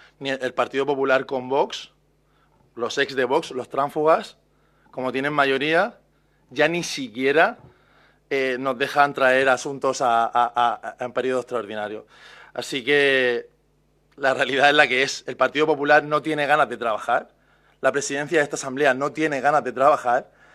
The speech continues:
y vamos a estar hasta septiembre, sin periodo ordinario, ¿eh? Hasta finales de septiembre. Somos probablemente el único parlamento autonómico de todo el país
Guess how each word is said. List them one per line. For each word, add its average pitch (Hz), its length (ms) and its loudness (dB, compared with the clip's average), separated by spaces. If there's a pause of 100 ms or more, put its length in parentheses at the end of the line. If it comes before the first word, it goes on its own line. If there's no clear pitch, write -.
(200)
y 131 320 -6
vamos 139 300 -2
a - 20 2
estar 151 480 4 (380)
hasta 143 260 2
septiembre, 147 600 -2 (500)
sin 160 240 -8
periodo 143 340 2
ordinario, 131 540 2
¿eh? 175 220 0
Hasta 139 240 -2
finales 151 400 2
de 135 80 0
septiembre. 113 560 -10 (580)
Somos 185 420 2
probablemente 175 460 6
el 175 80 4
único 180 220 2
parlamento 147 840 4 (1040)
autonómico 147 920 2
de 143 120 2
todo 160 220 4
el 170 120 4
país 151 460 2